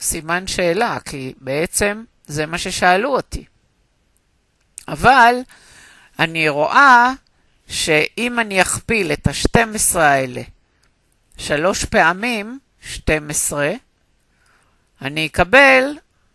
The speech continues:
שלושים ושש קופסאות סך הכל. זה שלוש שעות, בשלוש שעות זה פי שלוש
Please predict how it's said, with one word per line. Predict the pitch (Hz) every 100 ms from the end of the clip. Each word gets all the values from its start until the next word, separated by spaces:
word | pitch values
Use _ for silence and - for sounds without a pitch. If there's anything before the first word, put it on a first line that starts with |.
| _ -
שלושים | - 185 185 - 196 208 247 _ _ _ _ _ _ _ _ -
ושש | 147 196 - 151 139 - - - _ _ _
קופסאות | 208 - - - - 175 247 _ - _ _ _ _ _ _ _ _ _ _ _ -
סך | 220 196 240
הכל. | - 269 226 240 _ _ _ _ _ _ _ _ _ _ 160
זה | 160
שלוש | 165 208 175 160 160 -
שעות, | - 139 165 254 -
בשלוש | 151 - 156 143 151
שעות | - 139 202 262
זה | 175 151 -
פי | 247 294 349 _
שלוש | - 170 175 226 294 -